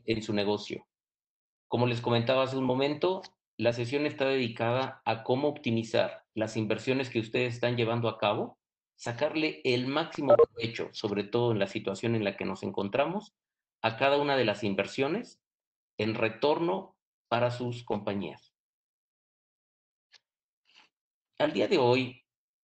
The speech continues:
más que nunca, los mercadólogos están teniendo retos muy importantes. Por un lado, tienen que mantener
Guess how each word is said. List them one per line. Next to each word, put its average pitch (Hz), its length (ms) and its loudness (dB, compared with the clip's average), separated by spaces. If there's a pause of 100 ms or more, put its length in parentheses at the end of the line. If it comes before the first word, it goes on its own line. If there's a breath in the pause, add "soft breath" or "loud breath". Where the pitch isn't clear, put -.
(400)
más 127 340 2
que - 140 0
nunca, 104 600 -2
los 113 220 0
mercadólogos 127 680 0
están 120 280 -2
teniendo 113 400 0
retos 113 640 -2
muy 113 240 0
importantes. 101 920 -4 (320)
Por 113 140 2
un 143 120 0
lado, 139 320 2
tienen 123 280 0
que 123 100 0
mantener 98 720 -2